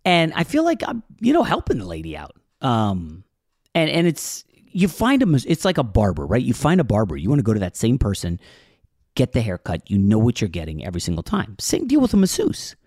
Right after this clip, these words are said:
You go to a masseuse, she knows what ails you. Ah, it's, you're playing soccer this week. Okay, it's gotta be the calves, the quads, the I T bands. Newsflash to dads out there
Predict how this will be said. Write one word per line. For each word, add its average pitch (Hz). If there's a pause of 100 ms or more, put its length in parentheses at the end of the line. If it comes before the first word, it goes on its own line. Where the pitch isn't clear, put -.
(540)
You 135
go 196
to 226
a 175
masseuse, 165 (180)
she -
knows 120
what 92
ails 110
you. 117
Ah, 95
it's, - (120)
you're 92
playing 120
soccer 202
this 107
week. 95
Okay, 95
it's 85
gotta 123
be 107
the 92
calves, 113
the 90
quads, 107
the 95
I 110
T 113
bands. 104 (560)
Newsflash 113 (240)
to 87 (220)
dads 101
out 92
there 85